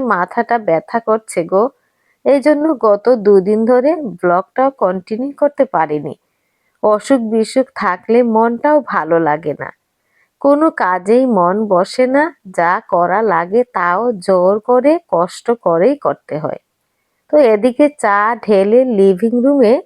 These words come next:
নিয়ে এসেছি, ওদিকে আমার হাজবেন্ড বসে আছে আর আমি এদিকে বসে টিভি দেখে দেখে খাবো। তো সকালের নাস্তা শেষ করার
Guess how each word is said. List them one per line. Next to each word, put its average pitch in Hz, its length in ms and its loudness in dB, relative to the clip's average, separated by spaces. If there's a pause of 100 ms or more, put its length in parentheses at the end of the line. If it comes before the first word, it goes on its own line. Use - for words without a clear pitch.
(420)
নিয়ে 180 340 4
এসেছি, - 480 -6 (220)
ওদিকে 277 460 2 (160)
আমার 202 280 -2
হাজবেন্ড 196 580 0
বসে 285 340 0
আছে 294 380 0
আর 175 200 0
আমি 175 260 -2 (100)
এদিকে 180 400 -2 (140)
বসে 185 300 -2 (120)
টিভি 185 340 0
দেখে 240 340 0
দেখে 269 380 -4
খাবো। - 320 -6 (840)
তো - 40 4 (140)
সকালের 269 500 0
নাস্তা 220 440 -2
শেষ 208 340 0
করার 262 360 0